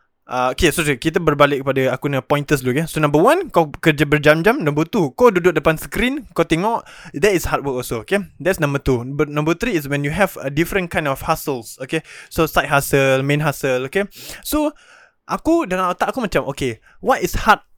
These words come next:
apa itu ke-, erti kerja keras kepada aku? Pasal, ah, ini podcast aku, ber-, suka hati aku cakap apa, kan? Betul tak? So, kerja keras ni untuk aku adalah, ah, sesuatu yang very interesting kerana aku percaya yang,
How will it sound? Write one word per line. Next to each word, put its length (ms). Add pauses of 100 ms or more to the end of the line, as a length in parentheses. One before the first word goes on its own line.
apa 260
itu 300
ke-, 180
erti 360
kerja 340
keras 320
kepada 540
aku? 520 (520)
Pasal, 420
ah, 240
ini 140
podcast 400
aku, 160
ber-, 140
suka 180
hati 160
aku 340
cakap 220
apa, 160
kan? 200 (120)
Betul 160
tak? 80 (240)
So, 280 (360)
kerja 200
keras 360
ni 140 (180)
untuk 240
aku 320
adalah, 640
ah, 160
sesuatu 400
yang 260
very 400
interesting 800
kerana 480 (320)
aku 320
percaya 400
yang, 400